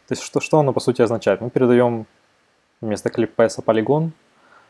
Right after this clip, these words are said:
у которого три координаты — это вершины нашего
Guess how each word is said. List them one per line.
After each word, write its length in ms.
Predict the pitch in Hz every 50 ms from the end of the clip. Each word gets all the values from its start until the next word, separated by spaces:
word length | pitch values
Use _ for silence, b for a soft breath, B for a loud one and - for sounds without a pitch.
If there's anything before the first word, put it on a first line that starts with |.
| b b _
у 40 | -
которого 220 | - 143 135 120 -
три 200 | - - 156 147
координаты — 720 | - - 113 101 101 104 110 120 123 - 120 107 107 104 - _ -
это 160 | 113 104 -
вершины 400 | 95 98 104 - - - 120 117
нашего 500 | 107 101 101 - - 110 101 98 98 95